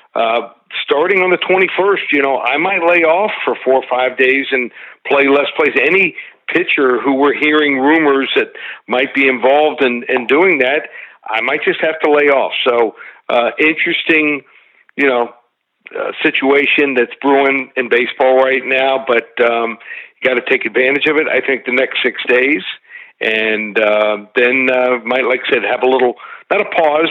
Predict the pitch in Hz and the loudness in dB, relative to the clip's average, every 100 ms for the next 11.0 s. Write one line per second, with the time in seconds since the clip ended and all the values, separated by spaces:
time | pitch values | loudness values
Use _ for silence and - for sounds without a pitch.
0 | - 143 - - - - 135 143 147 135 | -2 -4 -4 -14 -16 -2 0 2 0 0
1 | - 127 127 135 135 135 127 123 123 - | 0 2 2 0 0 0 2 0 -2 0
2 | 139 139 139 139 - 131 135 127 135 131 | 2 4 2 0 0 0 2 2 0 -2
3 | 131 120 135 127 123 127 123 117 127 123 | -2 0 0 0 0 0 0 0 0 -2
4 | 117 131 98 - - 104 101 - - - | -2 -2 -2 -2 -2 0 -2 -6 -18 -20
5 | - - 139 - 147 139 135 127 131 135 | -6 -2 0 0 0 2 2 2 2 0
6 | 135 143 165 147 - - 147 175 165 139 | -2 0 -2 -2 -6 -8 -2 0 2 2
7 | 127 117 117 104 - - - _ 247 415 | 0 0 -4 -6 -14 -20 -20 _ -2 0
8 | 440 - 311 370 - 262 185 - - 226 | 0 0 0 0 0 -2 -4 -12 -4 -2
9 | 320 180 - 160 160 - 127 101 110 - | 0 -2 -2 0 0 0 -4 -2 -4 -4
10 | - 151 123 113 123 120 113 101 98 | -2 0 0 -2 0 2 2 0 -4